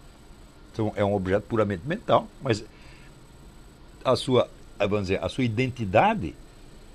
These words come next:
ou o fato de que uma está contida na outra, é percebido por uma presença. Essas duas f-, sentenças estão presentes na sua mente e você percebe que uma é a outra, ou que uma contém a outra,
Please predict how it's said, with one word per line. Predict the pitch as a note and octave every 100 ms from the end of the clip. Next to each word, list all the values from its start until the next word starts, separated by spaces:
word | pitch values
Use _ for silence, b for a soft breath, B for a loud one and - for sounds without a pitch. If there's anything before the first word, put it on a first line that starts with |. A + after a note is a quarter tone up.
| - - - - - -
ou | A#2 G2+
o | G#2+
fato | F#2+ A#2+ -
de | G#2+
que | C3
uma | B2+
está | - G2+
contida | - F#2+ - C#3 F#2+
na | F2
outra, | F#3 D#3 - - -
é | C#3 A#2+
percebido | A#2 A#2 - A2 A2 D4+ - B B B B - - -
por | F#3 C3+
uma | A2
presença. | - A2+ F2+ G#2+ A2 F#2
Essas | - F#2+
duas | B2+ C3
f-, | - - - - - - - -
sentenças | - A#2 - G#2 - E2
estão | - G#2+
presentes | A2+ G#2+ G2+ A3 -
na | G#2+
sua | - G#2
mente | F#2 G2 -
e | F3
você | F#3 G#2+
percebe | G#2+ B2+ - G2+
que | F#2+
uma | A#2+ A#2 -
é | F3+
a | D3+
outra, | G2+ F#2 F2+ E2 - B B B
ou | G2+
que | -
uma | A2 F#2+
contém | G#2+ G2+ A2 B2 A#2
a | E2+
outra, | D#2 - -